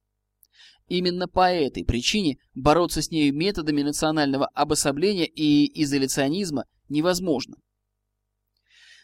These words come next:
Есть исторические прецеденты, показывающие правильность высказанного мнения.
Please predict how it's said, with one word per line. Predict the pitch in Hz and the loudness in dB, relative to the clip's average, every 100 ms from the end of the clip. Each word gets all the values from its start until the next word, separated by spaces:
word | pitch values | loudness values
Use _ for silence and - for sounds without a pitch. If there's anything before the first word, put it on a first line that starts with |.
| _ | _
Есть | 143 202 254 - | -2 0 0 -2
исторические | - - 220 220 - 214 | -4 4 4 4 -2 -2
прецеденты, | 208 208 214 226 269 226 123 127 - | -4 -2 -2 0 0 -2 -4 -6 0
показывающие | 165 185 185 180 175 - 185 | 0 2 0 2 0 0 -2
правильность | - 226 160 135 131 - - | 2 2 2 0 -2 -4 -6
высказанного | 139 - 123 131 143 | -6 -4 -4 -2 0
мнения. | 151 143 113 95 | 0 -2 -4 -8